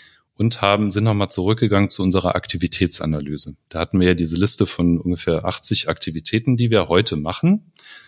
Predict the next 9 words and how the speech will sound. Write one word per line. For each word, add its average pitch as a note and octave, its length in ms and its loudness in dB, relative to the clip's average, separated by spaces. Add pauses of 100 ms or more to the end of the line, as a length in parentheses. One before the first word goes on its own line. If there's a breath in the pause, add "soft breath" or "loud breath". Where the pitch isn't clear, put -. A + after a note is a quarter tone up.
(180 loud breath)
und - 40 -10
haben G#2 180 4
gesagt, F#2+ 340 0
und F2 220 -2
welche C#3 320 4
davon A2+ 520 0
sind F#2 240 -4
jetzt - 320 -6
wirklich A#2 640 0